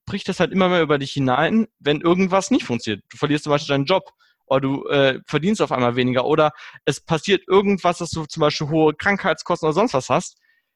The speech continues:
Da muss nur eine Kleinigkeit passieren und schon kippt das komplett um. Und bei mir ist es halt so,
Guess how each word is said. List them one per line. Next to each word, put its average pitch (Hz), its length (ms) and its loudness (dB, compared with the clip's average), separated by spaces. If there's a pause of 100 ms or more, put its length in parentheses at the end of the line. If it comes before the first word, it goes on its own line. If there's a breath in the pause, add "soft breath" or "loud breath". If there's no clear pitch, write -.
Da 139 100 2
muss 196 260 2
nur 180 160 0 (100)
eine 349 300 -2
Kleinigkeit 185 600 -2
passieren 160 600 -4
und 143 160 -6
schon 233 320 2
kippt - 240 -2
das 185 140 -4
komplett 185 280 -2
um. 139 180 0
Und 110 120 -6
bei 131 120 2
mir 147 160 2
ist - 140 -2
es - 80 -8
halt 185 160 0
so, 202 300 2